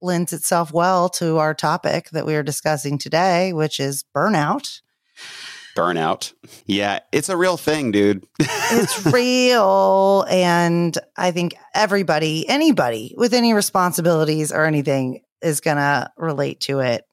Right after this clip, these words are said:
Speaker 1: And, you know, we have had another opportunity to bring back somebody that we've already had before. But this is why I love this so much, is that we get to m-, build these relationships and have these experts come on and talk,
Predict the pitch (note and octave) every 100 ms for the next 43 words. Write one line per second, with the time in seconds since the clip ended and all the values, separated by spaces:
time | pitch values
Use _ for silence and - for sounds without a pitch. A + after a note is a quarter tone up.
0 | - D3+ C#3+ C#3+ C#3 C#3 C3+ - - _
1 | - D3+ C#3 C3+ D3 C#3+ C#3 C#3 D3+ D#3+
2 | E3 D#3+ - _ _ - D#3 D#3 - F3+
3 | F#3+ A#3 C4 C#4 - D3+ D#3 D3+ C#3+ C3+
4 | D3+ - D3+ D3+ D3 C#3+ C#3+ C#3 - C3
5 | C#3 - C#3+ C3+ D#3+ A3 C#4 - D3+ D#3
6 | F3 C4+ A#3 D3+ - D3+ C#3+ D3 C#3 C#3
7 | C#3 C3+ C#3 E3 - C3+ B2+ C3 E3 -
8 | - C#3 - D3 C3 - - - - -
9 | - D3 D#3 D#3 F3+ - F#3+ F#3+ F#3 -
10 | - - - - - D3+ C3+ C#3+ C#3 C3
11 | C3+ C3 C3 - - C#3+ - C#3+ C3+ C3+
12 | - A#2+